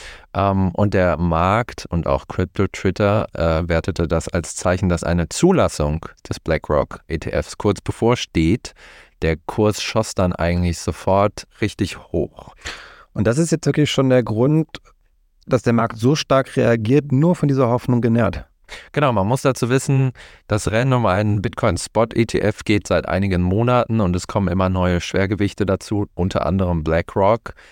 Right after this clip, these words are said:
Speaker 1: die auch als F-, Favorit gelten. Und mit diesem E T F sind halt viele Hoffnungen verknüpft, gerade auch auf den nächsten Bullrun, weil einfach, ähm, die Gesch-,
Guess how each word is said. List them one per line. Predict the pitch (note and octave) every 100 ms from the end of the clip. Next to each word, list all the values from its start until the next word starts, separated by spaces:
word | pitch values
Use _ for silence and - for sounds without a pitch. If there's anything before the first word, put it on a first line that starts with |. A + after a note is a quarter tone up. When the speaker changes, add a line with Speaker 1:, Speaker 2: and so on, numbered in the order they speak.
| - -
Speaker 1:
die | D2
auch | D2+
als | E2+ -
F-, | - - -
Favorit | F2 F2 F2+ A2 -
gelten. | - F2+ A2 - A2 A2 - - - -
Und | - F#2 F#2+ G2 -
mit | F#2 F#2
diesem | G2+ G#2 F2
E | D2+
T | D2+
F | - A2
sind | B2 A2
halt | G#2+ G#2 -
viele | - B2+ A2+ G#2
Hoffnungen | A2 - C#3 C#3+
verknüpft, | - C#3+ - C#3+ - -
gerade | F#2+ F#2+
auch | D#2+
auf | G2+ -
den | G2
nächsten | F#2+ F#2+ - F#2
Bullrun, | G2+ G#2+ A2 A2 G2+
weil | E2+
einfach, | E2 E2+ - F2+ - - - - -
ähm, | - F2 E2+ D2+ - _ _ _ -
die | G2
Gesch-, | G2 -